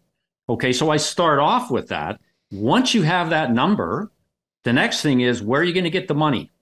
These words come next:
This is who to serve. So the objective here is define as small a, a number of customer groups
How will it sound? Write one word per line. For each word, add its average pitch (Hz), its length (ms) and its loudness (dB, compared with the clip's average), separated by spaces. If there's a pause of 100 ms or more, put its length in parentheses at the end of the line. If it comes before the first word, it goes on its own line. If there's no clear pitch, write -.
(920)
This 135 180 -4
is 117 100 -4
who 135 220 0
to 120 80 -4
serve. 101 440 -4 (340)
So 117 60 -6
the 101 80 -2
objective 131 440 -2
here 190 280 2
is 123 160 2
define 165 540 0
as 127 260 -4
small 139 640 0
a, 139 260 -2
a 131 40 0
number 151 420 2
of 113 220 -4
customer 185 480 -4
groups 131 520 0